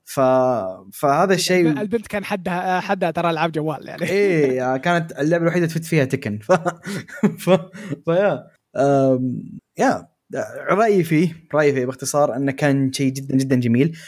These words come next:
Speaker 1: الاختلاف بينه وبين الفيلم الأول إن ذا مية في المية، مية في المية واضح أنه تجهيز لشيء كبير جدا لحدث كبير جدا
Speaker 2: إيه.
Speaker 1: حيكون في الفيلم الجاي. طبعا أنا ما بقول إيش هو الحدث، لكن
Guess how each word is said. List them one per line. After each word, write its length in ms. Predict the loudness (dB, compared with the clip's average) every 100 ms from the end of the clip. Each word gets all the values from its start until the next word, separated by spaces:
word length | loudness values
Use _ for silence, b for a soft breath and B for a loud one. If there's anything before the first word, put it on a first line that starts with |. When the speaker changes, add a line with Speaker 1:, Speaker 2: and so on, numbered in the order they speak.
| B
Speaker 1:
الاختلاف 500 | -6 0 0 0 -2
بينه 360 | -2 0 0 -4 _
وبين 240 | -2 0
الفيلم 260 | 0 0 0
الأول 480 | 2 0 2 0 0 B B
إن 140 | -2 0
ذا 220 | 2 2
مية 360 | 2 2 2 0
في 120 | 0
المية، 420 | 0 2 0 -2
مية 260 | 0 2 2
في 100 | 2
المية 240 | 2 4
واضح 500 | 4 4 2 2 -2 -6 B B
أنه 100 | -2
تجهيز 720 | 2 0 2 0 2 0 -2
لشيء 320 | -2 0 -2 -2
كبير 420 | -2 2 2 0
جدا 560 | 2 0 0 0 0 -2 _ _ -6
لحدث 280 | 0 2 0
كبير 320 | 0 0 2
جدا 140 | 2
Speaker 2:
إيه. 160 | 2 0
Speaker 1:
حيكون 300 | -4 -2 -2
في 60 | -2
الفيلم 240 | 0 2
الجاي. 260 | 2 0 -2 b b b
طبعا 360 | 0 2 0 0
أنا 80 | 0
ما 80 | 0
بقول 200 | 2 0
إيش 140 | 2
هو 60 | 0
الحدث، 400 | -2 -6 -10 -4
لكن 320 | -2 0 -2